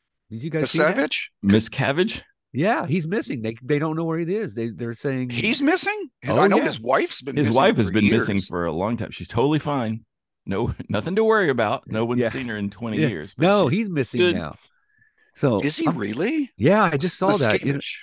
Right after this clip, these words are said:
Speaker 1: yeah, whatever his name is. You know, the one that does it. Every
Speaker 2: Wow.
Speaker 1: once in a while, I've seen the ads for that. And he goes,
Speaker 2: Yeah.
Speaker 1: you know, you know, they do the ads for the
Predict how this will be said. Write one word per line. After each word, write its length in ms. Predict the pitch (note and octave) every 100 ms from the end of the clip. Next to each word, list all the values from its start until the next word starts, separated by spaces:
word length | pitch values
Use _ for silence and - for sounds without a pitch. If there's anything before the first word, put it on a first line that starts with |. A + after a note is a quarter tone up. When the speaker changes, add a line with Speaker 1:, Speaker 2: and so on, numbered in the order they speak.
| - -
Speaker 1:
yeah, 180 | A#2 B2+
whatever 260 | A2+ C#3+ C3+
his 140 | A2
name 240 | A#2 C3
is. 240 | G#2 E2+ -
You 60 | A2
know, 140 | A#2
the 100 | B2+
one 160 | D3+ E3
that 120 | D3+
does 160 | E3 D3+
it. 100 | D3+
Every 160 | - F#3
Speaker 2:
Wow. 120 | F3+
Speaker 1:
once 100 | F#3
in 40 |
a 40 | D#3+
while, 80 | B2
I've 80 | -
seen 140 | D#3
the 160 | G2+ -
ads 260 | G2+ C#3
for 100 | D#3+
that. 260 | D3+ D#3 D#3+ _ _ _ _ _
And 140 | B2+ C3+
he 60 |
goes, 260 | B2+ A#2+ G2+ G2+ -
Speaker 2:
Yeah. 140 | B2 A2+
Speaker 1:
you 100 | G#2+
know, 240 | G2+ G2 _ - G2 - A#2+ F#2
you 100 | F#2+
know, 100 | E2+
they 140 | F#2
do 140 | G#2
the 160 | G2 E2+
ads 200 | F#2+ F#2
for 120 | F#2+
the 160 | E2+